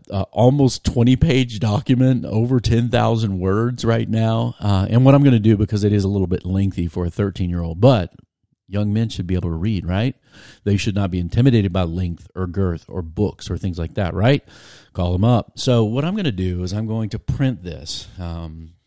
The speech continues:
and probably create a digital copy for him as well so he can read it in other places. And I'm gonna give him the challenge,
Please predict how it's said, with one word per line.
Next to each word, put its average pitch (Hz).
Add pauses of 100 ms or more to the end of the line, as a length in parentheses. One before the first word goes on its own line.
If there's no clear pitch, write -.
(180)
and 95
probably 101
create 98
a 95
digital 92
copy 90
for 85
him 90
as 87
well 82
so 85
he 85
can 85
read 82
it 85 (400)
in 95
other 92
places. 87
And 101
I'm 107
gonna 117
give 147
him 165
the 165
challenge, 80